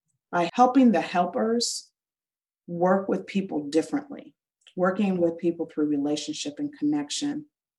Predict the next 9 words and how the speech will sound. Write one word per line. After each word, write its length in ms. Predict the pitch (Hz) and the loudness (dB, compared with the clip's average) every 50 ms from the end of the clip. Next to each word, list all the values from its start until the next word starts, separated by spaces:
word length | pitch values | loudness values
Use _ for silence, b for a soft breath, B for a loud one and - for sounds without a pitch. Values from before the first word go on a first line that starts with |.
| _ _ _ _ _ _ - | _ _ _ _ _ _ -10
blending 500 | - 156 165 170 190 196 196 185 180 170 | -2 2 2 4 4 4 2 2 4 4
in 240 | 156 143 143 - - | 4 4 4 2 0
empathy 460 | - 180 170 160 143 - - 147 151 | -4 -4 -2 -2 -4 -4 -2 0 2
in 80 | 151 151 | 2 2
a 60 | 147 | 0
way 320 | 139 147 156 147 147 147 143 | 0 0 0 0 0 -2 -4
that 280 | - - - - - - _ _ _ _ _ _ _ _ _ - | -4 -6 -6 -6 -8 -14 _ _ _ _ _ _ _ _ _ -16
breaks 560 | 156 160 165 175 180 185 190 - - - - | -8 0 2 2 4 2 0 -4 -8 -8 -4
that 420 | - 170 160 156 156 151 - - | -2 0 0 0 0 -4 -6 -10